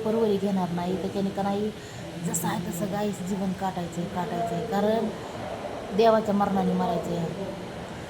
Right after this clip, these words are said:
देवाचं मरण आलं ना तेच चांगलं असतं. देवाच्या मरणाने मरायचं आहे, अर्ध्या अवती नाही मरायचं मला. म्हणून शाने का नाही, जसं असन तसं गाईस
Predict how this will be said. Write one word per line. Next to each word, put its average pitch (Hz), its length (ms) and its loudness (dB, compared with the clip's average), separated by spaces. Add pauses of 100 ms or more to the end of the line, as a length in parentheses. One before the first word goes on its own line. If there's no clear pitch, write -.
(160)
देवाचं 208 380 6
मरण 208 260 4
आलं 202 240 2
ना 208 100 4
तेच 196 260 2
चांगलं 175 300 2
असतं. 170 380 -2
देवाच्या 202 380 4
मरणाने 208 360 4
मरायचं 214 400 6
आहे, 214 100 6
अर्ध्या 202 340 6
अवती 196 200 0
नाही 202 180 0
मरायचं 180 380 -2
मला. 160 200 -4
म्हणून 196 340 -2
शाने 185 180 -4
का 190 100 -4
नाही, 190 260 -2 (600)
जसं 233 200 2
असन 220 260 2
तसं 202 300 -4
गाईस 190 280 0